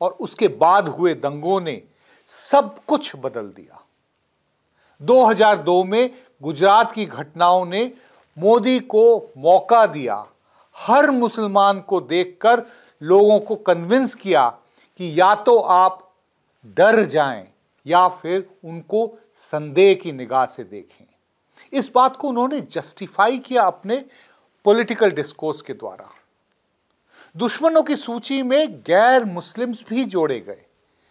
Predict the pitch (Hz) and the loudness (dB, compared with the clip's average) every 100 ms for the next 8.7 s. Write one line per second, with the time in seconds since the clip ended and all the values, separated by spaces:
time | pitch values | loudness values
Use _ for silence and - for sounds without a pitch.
0 | _ - 139 180 185 190 202 226 143 175 | _ -6 0 2 0 -4 -6 -8 -2 -2
1 | 180 196 190 _ _ _ - 165 175 151 | 0 -2 -6 _ _ _ -8 -6 -6 -10
2 | 147 185 151 123 120 139 101 - _ _ | -12 -8 -8 -10 -8 -6 -6 -10 _ _
3 | _ _ _ _ 175 185 220 151 127 113 | _ _ _ _ -16 -6 -4 -2 -2 -4
4 | 92 95 _ _ _ _ _ - 269 285 | -8 -18 _ _ _ _ _ -6 0 2
5 | 320 311 233 190 185 165 165 151 123 110 | 2 2 -4 0 0 -2 -10 -12 -10 -14
6 | 98 92 - _ _ _ - 180 131 147 | -16 -20 -20 _ _ _ -4 -4 -4 -12
7 | 143 131 95 _ _ _ _ _ 147 151 | -12 -12 -14 _ _ _ _ _ -14 -10
8 | 131 113 117 95 78 _ | -10 -12 -16 -20 -20 _